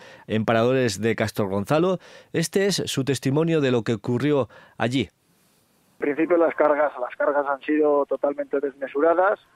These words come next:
Speaker 2: porque, porque han empezado, bueno, han intentado sacarnos de allí y fuera como fuera. Nos han gaseado muchísimo, eh, incluso gente cuando estaba, cuando estaban intentando salir ya de la autovía, huyendo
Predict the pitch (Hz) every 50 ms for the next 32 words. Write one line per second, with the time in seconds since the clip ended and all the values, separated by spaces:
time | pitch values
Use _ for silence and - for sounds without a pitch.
0 | _ - - 110 _ _ - 113 107 104 101 98 - - - - _ - 110 110
1 | 220 107 - 113 113 - 127 131 131 131 143 143 143 139 139 139 135 135 135 131
2 | 127 127 139 156 - _ _ - 113 110 107 - - 127 135 147 151 147 - 156
3 | 147 135 160 160 151 156 151 151 147 135 - 147 143 - 160 165 170 170 151 151
4 | 151 151 156 180 190 208 208 202 196 180 170 143 - 151 151 147 135 131 127 127
5 | 123 - 131 120 - - _ _ _ _ - 143 135 - 147 147 147 143 151 143
6 | - 147 151 156 156 156 147 143 - _ _ - 143 147 147 - 165 156 - -
7 | 185 180 156 151 170 170 180 185 190 196 165 170 - _ - 143 139 139 135 131
8 | 131 127 123 123 135 139 - 156 147 - - 151 131 - 165 160 165 160 - 165
9 | 147 156 147 151 143 - - 156 156 156 147 143 139 139 139 143 - - 165 156
10 | 165 165 160 160 165 147 - 151 147 - 160 156 147 135 147 147 156 156 160 156
11 | 156 156 160 151 - 156 156 160 170 165 160 - - - 165 156 156 175 175 175
12 | 170 165 160 151 139